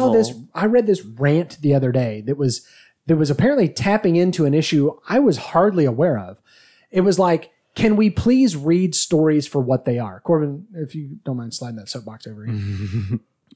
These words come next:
Speaker 2: It was, "Can we read stories for what they are?" And I was like,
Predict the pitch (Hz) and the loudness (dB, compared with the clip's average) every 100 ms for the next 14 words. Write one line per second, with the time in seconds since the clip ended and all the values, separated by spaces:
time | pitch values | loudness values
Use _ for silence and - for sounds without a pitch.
0 | - 185 185 226 208 202 185 294 214 240 | 0 2 2 2 2 2 4 2 2 2
1 | 220 196 175 151 175 175 139 123 117 - | 2 2 0 2 0 2 -2 -2 -10 -14
2 | _ _ _ _ _ - 165 175 160 151 | _ _ _ _ _ 0 2 4 4 2
3 | 147 | 0